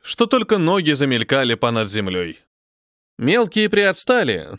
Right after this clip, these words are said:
но им тут уже нигде и никак не заблудиться. До поселка всего ничего. Вон и дымы уже видно. Только что-то много их. И цвет темный.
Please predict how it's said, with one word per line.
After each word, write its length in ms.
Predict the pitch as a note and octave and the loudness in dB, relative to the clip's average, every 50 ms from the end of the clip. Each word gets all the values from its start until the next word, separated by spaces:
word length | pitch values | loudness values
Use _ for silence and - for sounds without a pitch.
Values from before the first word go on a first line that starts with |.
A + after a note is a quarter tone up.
| _ | _
но 180 | - F3+ G3+ A#3 | -2 0 2 2
им 200 | A#3+ G#3+ F3 D3+ | 2 2 2 2
тут 160 | C3 F3 E3+ | 0 0 2
уже 240 | E3+ C#3+ B2 D#3 D3+ | 2 2 2 2 2
нигде 540 | C3+ C3 D3 D3+ B2+ B2 A2+ C#3 F3 F3+ D3+ | 2 2 0 0 0 0 2 2 2 2 2
и 80 | B2+ A#2 | 2 2
никак 420 | B2 C3 B2+ B2+ D3 C#3 C3+ - | 2 0 2 2 0 0 0 0
не 120 | C#3+ B2+ | -2 -2
заблудиться. 680 | A#2+ A2+ A#2 A2+ A#2+ B2+ B2 B2 A#2 - - - F#2 E2+ - _ _ _ _ | 0 0 -2 0 0 0 0 0 -2 -2 -4 -6 -6 -8 -10 _ _ _ _
До 140 | - D#3 F3+ | -2 0 2
поселка 480 | E3+ G#3 G3 - - A#3+ A#3 - G#3 F3 | 2 2 0 2 2 0 0 0 0 -2
всего 260 | - - E3+ D#3 D3+ | 0 0 0 0 2
ничего. 500 | C#3+ C3 A#2+ - - G#2 F2 E2 D#2 - _ _ _ _ _ _ _ _ _ - | 0 0 -2 -2 -4 -4 -4 -4 -6 -8 _ _ _ _ _ _ _ _ _ -4
Вон 380 | - G2+ G#2 C3+ F#3+ A3+ A#3+ | -2 0 2 2 2 2 2
и 40 | A#3 | 2
дымы 380 | G#3+ F3+ A3 G3+ E3+ E3 G3+ A#3 | 2 2 0 2 2 2 2 2
уже 320 | A3+ G3 D3+ D3 D#3 C#3 | 2 0 0 0 0 0
видно. 440 | A2+ A2+ G#2+ G2 F2+ F2+ E2+ D#2 - _ _ _ _ _ _ _ _ _ _ _ _ _ _ | 0 0 -2 -2 -4 -6 -8 -8 -10 _ _ _ _ _ _ _ _ _ _ _ _ _ _
Только 360 | - - C3+ F3+ F#3 - G3+ F#3 | -4 -2 -2 0 0 0 -2 -2
что-то 420 | - - - E3+ E3+ - F#3+ F#3 | 0 0 0 0 0 0 0 0
много 460 | F3+ F3+ F3+ F3 E3 C3+ A#2 F#2+ G2+ | 0 0 2 2 2 0 0 0 0
их. 360 | G2 F#2+ F#2 E2 - - - _ _ _ _ _ _ _ _ _ _ _ - | 0 0 -2 -4 -8 -12 -20 _ _ _ _ _ _ _ _ _ _ _ -4
И 120 | - B2+ | -2 -2
цвет 560 | B2+ A#2+ - D3+ C#3 C3 A2 G2+ - - - _ _ _ _ _ | 0 0 0 0 2 2 0 -2 -4 -8 -20 _ _ _ _ _
темный. 540 | - - C#3+ B2 A2 G2+ F#2+ F2+ E2+ E2 _ | -2 0 2 2 2 0 -2 -4 -6 -8 _